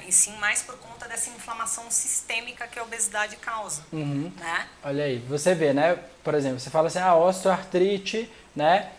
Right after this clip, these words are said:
Speaker 2: É, a ideia que se tinha é a seguinte: você machuca a articulação e aquela articulação, então, vai ficar desgastada, então vai ter.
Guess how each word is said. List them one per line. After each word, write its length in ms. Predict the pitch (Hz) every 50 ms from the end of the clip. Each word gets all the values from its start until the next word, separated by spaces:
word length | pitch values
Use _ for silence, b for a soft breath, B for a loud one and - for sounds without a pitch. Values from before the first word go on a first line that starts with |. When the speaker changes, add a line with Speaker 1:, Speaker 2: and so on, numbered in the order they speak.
| - - -
Speaker 2:
É, 520 | - 143 143 143 143 143 143 143 139 135 113
a 100 | 135 147
ideia 320 | 156 147 156 156 180 202 196
que 60 | 190 -
se 120 | - 170
tinha 280 | 135 - - 196 208 220
é 20 |
a 60 | 226
seguinte: 440 | 208 - 196 180 170 151 135 135 -
você 200 | 165 151 - 208
machuca 500 | 202 208 202 190 - - 233 240 - 254
a 100 | 220 196
articulação 720 | 185 180 185 - - 180 175 170 - - 202 202 220 254 - B B B B
e 80 | B 226
aquela 340 | 220 208 208 202 196 185 185
articulação, 500 | 185 185 - 196 196 196 190 196 185 185
então, 320 | 190 185 190 185 175 185 180
vai 120 | 190 196
ficar 200 | 196 - - 185
desgastada, 760 | 175 170 165 190 196 190 190 - 175 165 170 180 190 185 190
então 260 | 190 185 185 175 180 170
vai 80 | 185
ter. 120 | 185 180